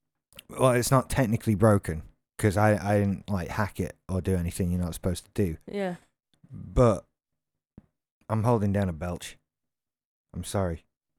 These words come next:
Speaker 1: But what it's done is now all the music's distorting.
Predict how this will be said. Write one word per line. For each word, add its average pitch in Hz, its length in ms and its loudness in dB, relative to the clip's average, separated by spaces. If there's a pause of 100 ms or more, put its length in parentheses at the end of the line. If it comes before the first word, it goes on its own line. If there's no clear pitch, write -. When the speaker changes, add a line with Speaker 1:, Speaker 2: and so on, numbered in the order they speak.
(1800)
Speaker 1:
But 98 440 4 (2500)
what 131 200 2
it's 101 140 -6
done 131 220 2
is 98 160 0
now 107 220 2
all 107 220 2
the 104 60 2
music's 107 480 -2
distorting. 98 540 -4